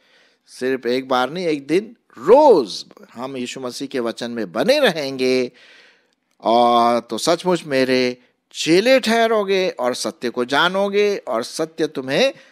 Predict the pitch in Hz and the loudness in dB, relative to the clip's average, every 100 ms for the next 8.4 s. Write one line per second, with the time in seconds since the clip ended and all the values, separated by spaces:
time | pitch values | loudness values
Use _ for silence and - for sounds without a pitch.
0 | _ - - - 110 117 117 - 120 120 | _ -12 -8 -4 0 0 0 -4 -4 -6
1 | 113 120 120 139 - _ _ - 92 98 | -6 -4 -2 -4 -10 _ _ -12 -8 -6
2 | 98 98 98 107 120 117 95 - _ _ | -6 -8 -6 0 2 0 -4 -14 _ _
3 | _ _ _ _ _ 220 269 311 269 - | _ _ _ _ _ 2 6 6 2 -4
4 | _ - 123 135 117 110 - - _ _ | _ -20 -18 -16 -14 -16 -18 -20 _ _
5 | 156 175 196 185 202 302 311 156 95 - | -6 -2 -2 2 4 4 4 0 -2 -12
6 | - - _ _ _ 107 135 143 151 143 | -18 -20 _ _ _ -12 -10 -8 -8 -8
7 | 143 113 113 113 107 87 - 139 180 190 | -8 -10 -10 -12 -14 -16 -2 0 0 0
8 | 180 175 180 | -2 -4 -10